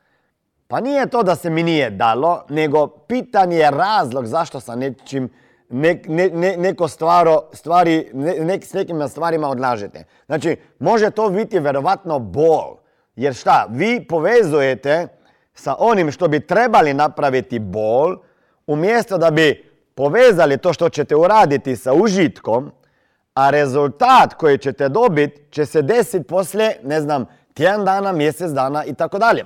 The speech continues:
Znači, ako hoćete smršavit, vi sada osjećate bol zbog promjena koje bi sve trebali napravit. Trebali bi se počet rekreirati, manje žderat, trebali bi počet mije-, mijenjati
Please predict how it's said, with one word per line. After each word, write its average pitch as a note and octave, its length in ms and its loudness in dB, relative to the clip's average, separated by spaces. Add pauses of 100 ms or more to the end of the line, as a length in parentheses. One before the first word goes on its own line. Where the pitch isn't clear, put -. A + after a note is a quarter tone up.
Znači, C#3 280 -6
ako C#3+ 220 -6
hoćete F#3 400 -4
smršavit, D#3 640 -4 (320)
vi D3 160 -4
sada C#3+ 460 2 (800)
osjećate F#3 720 0
bol D#3 540 4 (720)
zbog A2+ 360 -2
promjena F3 520 2
koje G3+ 280 4
bi D3+ 120 0
sve G3 300 0
trebali E3+ 520 2 (220)
napravit. D#3 580 0 (280)
Trebali D#3+ 340 2
bi D#3 100 0
se D#3 160 -4
počet D3+ 420 -2
rekreirati, E3+ 760 2
manje D3 400 -2
žderat, C3+ 460 0 (320)
trebali D#3+ 420 2
bi B2+ 60 -6
počet D#3+ 340 0
mije-, E3 320 0
mijenjati D#3+ 680 0